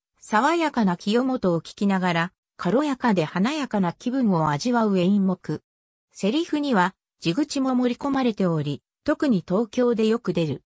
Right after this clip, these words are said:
舞踊の定番の演目でもある。なおこの所作事は、上で述べたように本来ならば三段目の後に出すべきものであるが、戦後の中や二部制の興行では四段目の後に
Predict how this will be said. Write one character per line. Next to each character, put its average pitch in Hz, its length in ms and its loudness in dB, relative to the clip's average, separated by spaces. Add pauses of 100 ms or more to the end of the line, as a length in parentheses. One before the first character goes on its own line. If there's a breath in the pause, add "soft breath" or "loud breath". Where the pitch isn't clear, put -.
(500)
舞 185 140 4
踊 285 200 2
の 285 120 -2
定 277 320 0
番 269 220 0
の 247 80 2
演 240 240 2
目 277 240 -2
で 269 100 0
も 180 160 2
あ 156 100 -2
る。 139 180 -6 (600)
な 240 180 2
お 262 60 -4
こ 247 160 0
の 214 100 0
所 202 140 -4
作 196 180 -2
事 175 140 -2
は、 160 220 0 (240)
上 220 180 2
で 247 140 0
述 233 100 0
べ 269 140 0
た 233 100 -2
よ 208 180 0
う 185 60 0
に 175 160 0
本 262 220 0
来 220 180 4
な 180 140 4
ら 170 100 0
ば 170 140 -2
三 185 280 0
段 269 220 -2
目 254 140 0
の 226 140 2
後 240 200 0
に 175 140 2
出 196 160 0
す - 100 -6
べ 208 140 0
き 165 260 -6 (220)
も 220 160 4
の 294 120 0
で 247 140 0
あ 208 80 0
る 190 140 0
が、 160 200 0 (220)
戦 277 300 -2
後 294 140 0
の 294 120 -2
中 285 240 -2
や 185 160 2
二 170 160 2
部 214 120 0
制 277 240 0
の 254 100 -2
興 240 320 2
行 254 240 2
で 226 140 0
は 180 80 0
四 170 260 0
段 233 240 2
目 226 140 0
の 208 160 2
後 196 200 -2
に 160 240 0